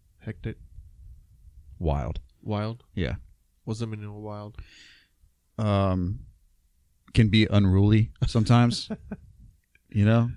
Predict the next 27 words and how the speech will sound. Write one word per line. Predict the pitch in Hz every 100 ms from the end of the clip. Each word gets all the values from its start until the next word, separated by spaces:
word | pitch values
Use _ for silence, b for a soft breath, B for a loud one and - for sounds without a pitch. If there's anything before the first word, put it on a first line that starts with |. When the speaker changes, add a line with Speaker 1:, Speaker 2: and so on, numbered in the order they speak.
| -
Speaker 2:
but, | - 98 92
uh, | 95 92 87 85 - - _ _ _ _ _ _ _ _ _
but | - 87
it's | -
fun. | 98 85 85 - _ B B B B _ _ -
It's | -
fun. | - 52 - - _ _ _ _ _ _
Life's | 98 107 120 -
too | - 117
short | 110 - 92 87 - _ _ _ _ _ _ _ _ _ _ _ _ _ _ _ _
to | -
live | 92 90
frustrated, | - 87 82 90 80 80 - _
Speaker 1:
Hmm. | 123 110 101 _ _ _
Speaker 2:
upset | - 87 - 90 80 -
Speaker 1:
Or | -
Speaker 2:
with | 135
Speaker 1:
scared. | - 117 135 101 - _ _ _ -
Speaker 2:
Yeah, | 87 95 -
or | 98
scared. | 85 - - - _ -
Speaker 1:
Yeah, |
you'll, | 113 120 -
you'll | 123 123
never | 120 127 117
do | 107 107 107
anything. | 101 110 104